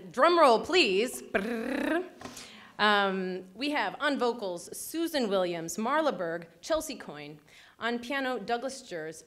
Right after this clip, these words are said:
Shanda Vanderhart, my fellow Spartans, Deborah Moriarty and Catherine Brown. On cello, Brian Thornton, Amir Eldon, fellow Spartan Carrie Pierce. On viola,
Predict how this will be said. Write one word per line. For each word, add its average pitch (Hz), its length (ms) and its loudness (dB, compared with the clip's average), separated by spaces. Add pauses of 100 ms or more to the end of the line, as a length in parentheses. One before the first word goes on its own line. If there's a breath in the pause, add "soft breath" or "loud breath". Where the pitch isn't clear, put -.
Shanda 294 420 -2
Vanderhart, 175 600 -6 (260 loud breath)
my 233 160 -2
fellow 269 360 0
Spartans, 202 880 -4 (120)
Deborah 220 280 -2
Moriarty 196 800 -4 (160 loud breath)
and 208 180 -2
Catherine 208 440 -4
Brown. 175 420 -8 (500 loud breath)
On 208 200 -4
cello, 233 340 -2
Brian 208 480 -4
Thornton, 214 460 -6
Amir 233 420 -6
Eldon, 202 600 -6 (380 loud breath)
fellow 302 220 -2
Spartan 196 380 -4
Carrie 208 340 -6
Pierce. 180 640 -12 (280 loud breath)
On 214 460 -8
viola, 220 600 -2